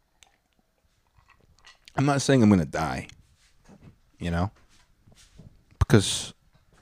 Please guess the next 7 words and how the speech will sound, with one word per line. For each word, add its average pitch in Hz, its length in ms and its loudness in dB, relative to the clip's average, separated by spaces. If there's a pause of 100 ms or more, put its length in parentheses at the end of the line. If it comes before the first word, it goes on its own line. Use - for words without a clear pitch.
(1500)
like, - 320 -8 (200)
I 104 60 0
don't 98 140 4
want 123 200 2
to. - 160 -12 (1160)
<coughs> 262 760 -6
But 98 640 0